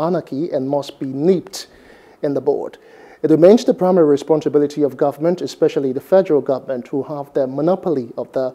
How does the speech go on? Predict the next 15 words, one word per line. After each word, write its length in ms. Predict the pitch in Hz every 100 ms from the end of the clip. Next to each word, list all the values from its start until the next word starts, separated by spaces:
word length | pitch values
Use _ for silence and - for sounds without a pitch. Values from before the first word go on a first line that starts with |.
| -
coercive 540 | - 160 110 - 139 -
forces 480 | 185 180 - 117
of 120 | 67 -
state 340 | - 151 151 - - -
to 100 | -
secure 360 | 165 156 175 190
the 100 | 180
lives 420 | 143 143 139 -
and 220 | 139 131 139
livelihoods 560 | 185 190 147 131 -
of 160 | 131 117
our 140 | 113
people, 500 | - 170 160 85 - _ _ _
however 500 | 135 143 143 156 165 151
low 380 | 156 139 98